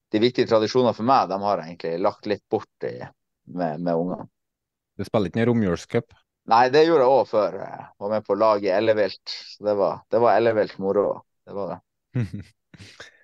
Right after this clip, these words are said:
Speaker 2: Ehm, har du noen julefilm som du, eh, gjerne er nødt til å
Speaker 1: Ja,
Speaker 2: se?
Speaker 1: det, det er faktisk sant. Hjelp til juleferie. Lille julaften. Det, det er ro-, det, det må på plass. <laughs>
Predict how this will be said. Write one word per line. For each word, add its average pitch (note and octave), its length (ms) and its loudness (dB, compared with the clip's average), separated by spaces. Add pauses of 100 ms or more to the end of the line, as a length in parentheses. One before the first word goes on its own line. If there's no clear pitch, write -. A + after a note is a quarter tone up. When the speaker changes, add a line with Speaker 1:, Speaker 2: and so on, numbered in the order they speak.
(100)
Speaker 2:
Ehm, B2+ 960 0
har - 260 0
du G#2+ 80 0
noen A2+ 100 0
julefilm B2+ 540 2
som F3 180 -6
du, E3+ 80 -2
eh, D3 920 4
gjerne C3+ 320 0
er - 20 -4
nødt C3 160 -6
til C3+ 140 -2
å B2+ 100 -4
Speaker 1:
Ja, C3 80 4
Speaker 2:
se? B2 200 2 (100)
Speaker 1:
det, D3+ 120 0 (440)
det D#3 160 2
er D3 100 4
faktisk G#2+ 240 -4
sant. F#2 220 -8
Hjelp C3+ 340 0
til G2+ 220 -2
juleferie. G#2 540 0 (260)
Lille B2 260 4
julaften. G#2 480 2
Det, G#2+ 140 2 (240)
det G#2+ 180 4
er A2+ 160 4
ro-, A#2 220 4 (100)
det, A#2+ 140 6 (140)
det B2 160 4
må A2+ 260 2
på F#2+ 180 -8
plass. F#2 220 0 (460)
<laughs> C3+ 40 0